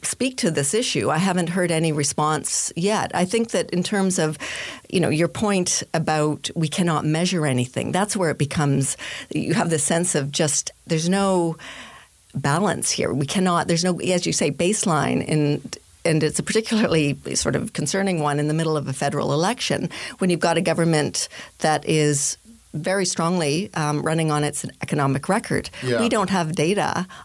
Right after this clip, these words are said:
Speaker 1: on poverty level since twenty eleven. We cannot,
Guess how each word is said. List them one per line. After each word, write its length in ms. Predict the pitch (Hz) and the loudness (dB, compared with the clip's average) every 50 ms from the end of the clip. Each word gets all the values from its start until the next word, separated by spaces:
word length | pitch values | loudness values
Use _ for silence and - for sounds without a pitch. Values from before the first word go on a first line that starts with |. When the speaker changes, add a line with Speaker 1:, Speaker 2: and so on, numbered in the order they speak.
| - - | -8 -2
Speaker 1:
on 460 | 165 165 160 160 160 165 165 160 160 - - - - - - - - | 0 0 2 2 2 2 2 0 -2 -4 -8 -16 -20 -20 -20 -14 -6
poverty 360 | - 185 208 226 247 196 165 | -2 -2 0 2 2 2 2
level 360 | 147 147 143 143 151 156 180 | 2 2 2 2 2 2 0
since 320 | - - - 170 156 - - | 0 0 0 0 0 -2 -4
twenty 260 | - - 196 202 202 | -2 -2 0 2 2
eleven. 420 | 202 214 226 262 254 - - 143 | 2 2 2 0 0 -2 -2 0
We 120 | 151 208 202 | 0 -2 -2
cannot, 560 | 202 - 214 214 208 202 190 190 185 180 - | 0 0 0 2 2 2 2 2 2 0 -2